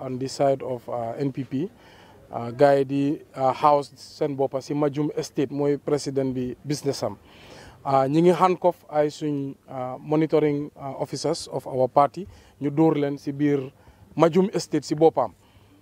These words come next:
Then ñu hand leen over to P I U. Tegu ma ne kenn am na doole si biir dëkk bi pour def loolu moromam. Police sax amul doole boobu.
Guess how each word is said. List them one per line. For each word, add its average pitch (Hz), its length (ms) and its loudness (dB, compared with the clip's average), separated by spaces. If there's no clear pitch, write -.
Then 143 160 -2
ñu 151 140 0
hand 156 260 2
leen 147 160 -2
over 135 280 -2
to 127 360 -6
P 156 180 2
I 131 260 2
U. 117 100 -8
Tegu 165 220 2
ma 160 140 2
ne 151 220 2
kenn 175 220 0
am 170 200 0
na 156 80 2
doole 131 440 2
si - 140 -12
biir 156 180 4
dëkk 135 280 -2
bi 131 80 -6
pour 143 140 -6
def 143 180 0
loolu 135 200 -2
moromam. 139 400 0
Police 175 280 2
sax 180 120 -4
amul 165 200 -2
doole 131 260 0
boobu. 113 240 -8